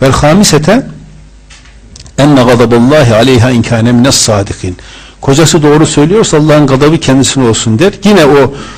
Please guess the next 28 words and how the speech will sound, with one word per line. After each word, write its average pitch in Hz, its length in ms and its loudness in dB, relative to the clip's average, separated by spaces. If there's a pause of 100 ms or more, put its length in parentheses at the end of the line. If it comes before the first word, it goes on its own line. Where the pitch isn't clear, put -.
(140)
"koca 143 280 2
yalan 170 280 2
söylüyorsam" 143 640 2
dedi, 208 180 2
bu 220 120 0
doğru 214 220 2
söylüyorsa 131 480 2
dedi. 139 120 0
Yine 196 180 2
eksi 190 320 0
artı 143 320 0
matematik 139 560 0
hesabı. 110 380 0 (100)
Ben 135 160 0
geçen 135 220 0
hafta 139 220 0
söyledim 156 420 0
ya, 156 220 0 (1300)
ceza 127 280 2
hukuku 131 540 0
tam 170 300 -2
böyle 156 360 -2
matematikliktir 131 1120 -2
şeyde, 104 340 -6
İslam'da. 87 540 -8 (1120)
İnsanlar 131 600 0
bu 170 100 2
işin 131 580 -4